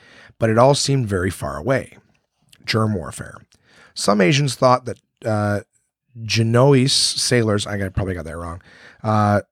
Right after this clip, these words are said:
Gen-, uh, Genoese sailors who traded along the coast of the Black Sea had brought the disease.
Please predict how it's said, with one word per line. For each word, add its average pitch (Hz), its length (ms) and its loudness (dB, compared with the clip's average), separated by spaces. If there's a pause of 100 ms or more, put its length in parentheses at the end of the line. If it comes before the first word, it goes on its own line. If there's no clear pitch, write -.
(300)
Gen-, 113 480 -2
uh, 110 200 0
Genoese 117 580 4
sailors 131 840 4
who 120 180 -2
traded 120 380 2
along 110 380 4
the 110 80 -2
coast 107 380 -2
of 101 100 -8
the 98 80 -4
Black 95 320 -4
Sea 110 180 -2
had 98 180 -2
brought 82 200 -4
the - 80 -14
disease. 107 500 -6